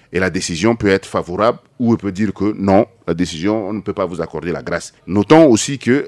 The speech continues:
les décrets qui accordent généralement la grâce ne sont pas publiés au journal officiel,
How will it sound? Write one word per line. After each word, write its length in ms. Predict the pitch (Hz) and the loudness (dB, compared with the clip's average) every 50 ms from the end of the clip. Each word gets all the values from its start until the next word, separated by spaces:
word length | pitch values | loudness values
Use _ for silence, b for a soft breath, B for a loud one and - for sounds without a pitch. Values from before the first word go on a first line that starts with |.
| - | -6
les 140 | - 95 92 | -6 -6 -4
décrets 480 | 85 87 110 110 - 160 156 170 190 170 | -2 -2 -2 -2 -2 -2 -2 -2 -2 -4
qui 420 | - - - 139 135 131 131 - - _ _ | -10 -14 -12 -10 -10 -10 -10 -12 -16 _ _
accordent 440 | - - - - 135 127 123 95 92 | -14 -12 -8 -4 -2 -2 -2 -2 -6
généralement 440 | 85 82 87 87 85 82 82 95 107 | -8 -8 -8 -8 -8 -6 -6 -4 -4
la 120 | 92 80 | -4 -4
grâce 260 | 78 95 101 104 - - | -4 -2 -4 -4 -4 -6
ne 60 | 80 | -10
sont 140 | - 98 90 | -10 -8 -4
pas 300 | 110 110 110 - - _ _ _ _ - | -2 -2 -2 -4 -6 _ _ _ _ -16
publiés 280 | - 85 82 87 98 | -12 -10 -4 0 0
au 100 | 104 98 | 0 0
journal 320 | 85 - 90 87 90 87 76 | 0 -4 -4 -4 -4 -4 -6
officiel, 480 | 73 - - 76 - 110 117 123 156 | -8 -10 -12 -8 -2 0 2 2 0